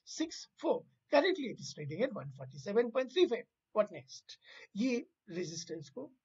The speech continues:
टेस्ट हो चुका है। अब, uh, now considering this as the resistance zone, अभी हमें देखना है ये जो स्विंग लो है, स्विंग लो को ब्रेक करना नीचे के तरफ, कौन सा लेवल?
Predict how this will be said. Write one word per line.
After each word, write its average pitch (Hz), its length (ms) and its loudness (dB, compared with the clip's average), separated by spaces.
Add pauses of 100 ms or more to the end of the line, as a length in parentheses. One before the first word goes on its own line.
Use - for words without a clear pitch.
(120)
टेस्ट 151 320 -8
हो - 200 -20
चुका - 240 -20
है। - 140 -20 (500)
अब, - 140 -2 (240)
uh, 180 120 -2 (100)
now 233 100 10 (140)
considering 233 720 2
this 247 180 -2 (120)
as 151 160 -4
the - 100 0 (180)
resistance 180 540 -2
zone, 143 180 -6
अभी 156 260 -4
हमें 160 280 -4
देखना 170 320 -4
है 190 180 -2 (340)
ये 254 120 2
जो 233 120 0 (100)
स्विंग 311 280 2 (320)
लो 202 140 6 (160)
है, - 180 -10 (140)
स्विंग 214 420 -2
लो 165 260 2 (160)
को 190 200 -4 (100)
ब्रेक 151 240 -8 (100)
करना 156 340 -2
नीचे 220 320 -2
के 254 120 2
तरफ, - 300 -4 (420)
कौन 185 160 0
सा 196 120 -2
लेवल? 208 320 6